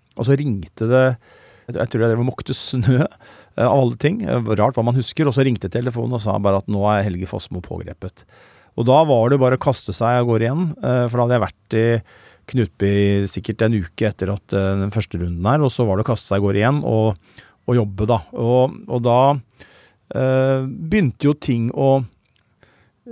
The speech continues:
og ting som man ikke trodde kunne skje, begynte jo å bli rullet opp. Og det var jo sånn at Fossmo ble jo etterforsket også for drap på en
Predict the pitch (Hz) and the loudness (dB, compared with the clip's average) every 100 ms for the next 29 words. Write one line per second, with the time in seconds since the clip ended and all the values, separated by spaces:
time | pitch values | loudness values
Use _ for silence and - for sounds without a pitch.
0 | 247 151 - 139 120 117 143 156 - 156 | -8 -6 -6 -4 -4 -4 -2 -2 -2 -8
1 | - 139 - 151 117 101 113 120 110 117 | -6 -6 -2 -2 -2 0 2 2 0 -4
2 | 120 127 - 120 139 175 - 135 147 113 | -2 -4 0 2 2 0 -6 -2 0 0
3 | - 110 117 123 117 127 120 85 73 107 | -2 0 0 0 0 0 0 0 -4 -6
4 | - - 120 127 127 - - - _ - | -8 -6 0 2 2 -2 -20 -20 _ -6
5 | 139 135 139 143 135 131 113 196 165 131 | 0 2 2 0 0 2 4 4 2 0
6 | 135 135 - 143 - 143 139 139 123 107 | 0 -4 -6 -10 -8 -2 -2 -2 -2 -2
7 | 107 139 151 - 151 - - 92 - 127 | 0 2 2 2 -4 -6 -10 -8 -4 0
8 | 135 139 160 - _ 110 - - 147 143 | 0 0 -6 -16 _ -10 -8 0 0 0
9 | 117 117 113 - - - _ _ 131 110 | 0 0 0 -8 -20 -20 _ _ -2 0
10 | 104 - - - - 120 123 123 123 | 0 -2 -12 -10 -2 0 2 2 0